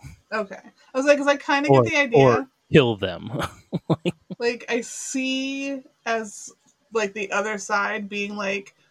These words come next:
Speaker 1: "It would be nice to know who we're up against if we happen to," like this. Had they known this guy, you know, can manipulate metal, then, um,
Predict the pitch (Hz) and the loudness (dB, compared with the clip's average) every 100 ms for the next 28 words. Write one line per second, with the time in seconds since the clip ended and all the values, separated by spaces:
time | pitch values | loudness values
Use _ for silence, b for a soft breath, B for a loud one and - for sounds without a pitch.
0 | _ _ 254 254 233 240 220 214 208 220 | _ _ 0 0 -2 -4 0 0 -2 -6
1 | 220 202 202 202 202 202 - _ _ _ | -4 -2 -2 -4 -6 -8 -16 _ _ _
2 | _ _ - 233 214 214 190 190 202 208 | _ _ -10 -6 -4 -4 -4 -6 -6 -4
3 | 214 214 - 202 196 208 196 196 196 196 | -4 -8 -12 -12 -10 -10 -2 -2 -2 -6
4 | 190 202 185 208 196 208 156 185 - b | -6 -8 -4 -4 -2 -2 -2 -6 -14 b
5 | b _ - 220 220 220 220 214 220 349 | b _ 0 0 2 -2 -4 -4 2 2
6 | 240 196 226 339 - _ _ _ _ _ | 2 -2 -6 -10 -14 _ _ _ _ _
7 | _ _ _ _ _ _ _ _ 220 - | _ _ _ _ _ _ _ _ -10 -4
8 | 220 202 196 202 196 190 _ _ _ _ | 0 2 2 -2 -6 -10 _ _ _ _
9 | _ 214 214 190 185 190 _ - 220 208 | _ -12 -8 -6 -6 -10 _ -10 -6 -6
10 | 202 202 196 185 185 180 185 202 - _ | -6 -6 -6 -4 -2 0 -2 -4 -12 _
11 | _ _ _ _ _ 202 208 202 190 185 | _ _ _ _ _ -8 -2 0 0 -2
12 | 185 185 190 _ - _ _ _ 190 180 | -6 -8 -10 _ -20 _ _ _ -6 -4
13 | 170 175 180 160 165 196 | -4 -6 -8 -12 -12 -14